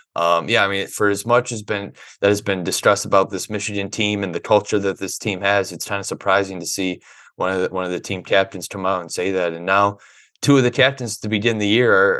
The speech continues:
are in the transfer portal, and, and one, Cade McNamara, has already announced his, his new destination. So, and then I guess another captain, Mazi Smith, is, is being <laughs> charged with a felony. So it's like,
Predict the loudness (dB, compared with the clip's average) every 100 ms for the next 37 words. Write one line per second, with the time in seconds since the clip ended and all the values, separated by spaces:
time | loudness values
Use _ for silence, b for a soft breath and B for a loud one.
0 | 0 -2 -8 -4 -4 -4 -8 -4 0 2
1 | 0 -2 -8 -10 -4 -2 -2 -2 -2 -2
2 | 0 -2 -4 -6 -6 -2 2 2 0 -6
3 | b b b b -2 0 0 -2 -4 -4
4 | -4 -6 -4 -4 0 -2 -2 -4 -2 -2
5 | -4 -10 -4 0 0 2 2 4 4 2
6 | -2 0 4 2 2 0 0 -2 -2 -2
7 | -2 -6 -4 -4 -2 -6 -6 -10 -6 -4
8 | -2 0 0 -2 -12 0 2 2 -4 -8
9 | -4 -2 0 2 0 0